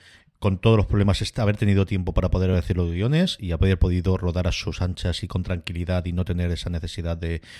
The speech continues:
de, yo creo que en la tercera sí que se notó, el, el vamos a contarlo, a, a arge-, a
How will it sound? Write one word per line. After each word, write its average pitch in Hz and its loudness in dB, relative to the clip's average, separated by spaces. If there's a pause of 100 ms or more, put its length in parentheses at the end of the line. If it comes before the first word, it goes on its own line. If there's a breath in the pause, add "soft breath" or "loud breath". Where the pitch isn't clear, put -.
(180 loud breath)
de, 87 -2
yo 85 -12
creo 90 -6
que 90 -6
en - -6
la 92 -2
tercera 90 -2
sí - -10
que 87 -8
se - -8
notó, 120 0
el, 92 -2
el 90 -2
vamos 87 -4
a 87 -6
contarlo, 101 0
a, 92 0
a 98 -2
arge-, 104 -4
a 98 -4